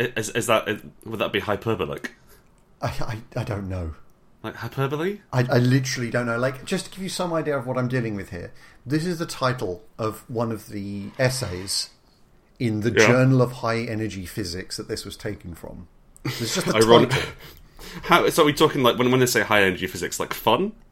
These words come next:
Speaker 2: <laughs> No,
Speaker 1: Oh, okay.
Speaker 2: physics running at high energy, I assume.
Speaker 1: Uh, all right.
Speaker 2: But
Speaker 1: Well,
Speaker 2: the
Speaker 1: what, what's,
Speaker 2: title
Speaker 1: what's,
Speaker 2: is
Speaker 1: what's the title?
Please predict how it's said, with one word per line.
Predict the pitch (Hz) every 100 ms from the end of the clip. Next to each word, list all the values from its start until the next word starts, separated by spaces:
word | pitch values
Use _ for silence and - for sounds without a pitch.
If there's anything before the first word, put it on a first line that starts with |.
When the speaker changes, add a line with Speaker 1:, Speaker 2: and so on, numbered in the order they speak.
| _
Speaker 2:
<laughs> | 127 131 - - 202 208 - - 175
No, | 170
Speaker 1:
Oh, | 170
okay. | -
Speaker 2:
physics | 160 131 131 120
running | 120 113
at | 110
high | - 104
energy, | 98 92 82 82
I | 82
assume. | 85 - 90 - -
Speaker 1:
Uh, | 92
all | 87 80 78 -
right. | 92 82 82
Speaker 2:
But |
Speaker 1:
Well, | 92 90
Speaker 2:
the |
Speaker 1:
what, | 107
what's, | 220 202
Speaker 2:
title | 104
Speaker 1:
what's, | -
Speaker 2:
is | 110
Speaker 1:
what's | 110
the | -
title? | 98 82 85